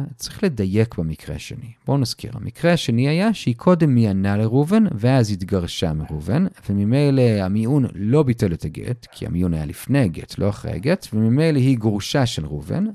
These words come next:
ולכן אם היא אחרי זה הלכה והתחתנה עם שמעון, היא לא יכולה לחזור לראובן, כי היא גרושתו של ראובן. זה מה שכתוב במשנה. אבל אומר רבא, בואו נדייק רגע. איך היא נפרדה משמעון?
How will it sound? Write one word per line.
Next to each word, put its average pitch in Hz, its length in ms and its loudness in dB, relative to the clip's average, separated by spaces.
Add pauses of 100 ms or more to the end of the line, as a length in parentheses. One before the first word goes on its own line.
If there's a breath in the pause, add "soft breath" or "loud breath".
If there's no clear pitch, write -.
(120)
ולכן 131 380 -2
אם 101 100 2
היא 87 100 0
אחרי 151 280 0
זה 117 60 0
הלכה 101 300 -2
והתחתנה 117 420 -4
עם 196 100 2
שמעון, 190 460 2 (100)
היא 131 120 -2
לא 160 100 4
יכולה 131 340 2
לחזור 107 320 0
לראובן, 202 460 0 (140)
כי 196 60 0
היא 202 200 4
גרושתו 202 500 2
של 185 160 -4
ראובן. 160 380 0
זה - 140 -6
מה 190 80 2
שכתוב 123 420 2
במשנה. 92 480 -2
אבל 165 240 0
אומר 156 200 2
רבא, 139 440 0
בואו 143 200 4
נדייק 90 440 0
רגע. - 200 -14 (200)
איך - 220 -4
היא 277 80 -2
נפרדה 92 480 -4
משמעון? 82 640 -4